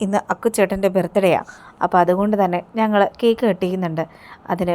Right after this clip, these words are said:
പങ്കുചേരണം. അങ്ങനെ നിങ്ങൾ പങ്കുചേരുമ്പോൾ നിങ്ങൾക്ക് ഏറ്റവും വലിയ സർപ്രൈസ് ഞാൻ തരുമെന്ന് പറയുകയാണ്." "സർപ്രൈസോ?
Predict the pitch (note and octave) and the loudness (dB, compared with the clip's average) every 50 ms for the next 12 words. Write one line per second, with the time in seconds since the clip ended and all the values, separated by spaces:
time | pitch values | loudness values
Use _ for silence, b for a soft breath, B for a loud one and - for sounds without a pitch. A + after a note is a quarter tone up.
0 | F3 - - G3+ G3 G#3 A3+ G3+ G3 E3+ D#3+ E3 E3 E3 - - - - F#3 F3+ | -2 0 -2 -2 0 0 0 0 0 -2 -2 -2 -6 -8 -10 -14 -8 -6 -4 -4
1 | F#3 F3+ F3+ F#3 F3 E3 F3+ F#3 F#3 G3 F#3 F3+ F3+ F#3+ G3 F#3 F3 F3+ E3+ E3+ | -2 -4 -4 -6 -4 -4 -4 -2 -2 -2 -2 -2 -4 -2 0 0 0 0 0 0
2 | F3+ F3+ F3+ B B B B - A#3 A3+ A3+ A3 A3 G#3+ G#3+ A3+ A3 - - - | 0 0 0 B B B B -4 -2 0 0 2 0 2 2 0 0 -2 -4 -6
3 | A#3+ G#3+ - - C4 A3 A3 F3+ F#3+ G#3 - - F3+ F#3 - - F#3+ F#3+ F#3 - | -6 -6 -4 -6 -4 -2 -2 -2 -2 -2 0 -2 -2 -2 0 0 0 0 0 -2
4 | F#3 - - - A3+ A#3 B3+ B3+ A#3 G#3 F3+ F#3 F#3+ F#3+ G3 F#3 F3+ F3 F3 F3+ | -4 -4 -4 -2 0 0 0 2 2 2 2 2 0 0 2 2 2 2 2 0
5 | F#3+ F3+ E3 D#3 - b b b b b b b - - A3+ A3 A3 G#3+ - D4 | -2 -2 -2 -4 -8 b b b b b b b -4 0 0 0 0 2 2 4
6 | D4+ C#4 A#3 F#3+ D3 | 4 4 2 0 -2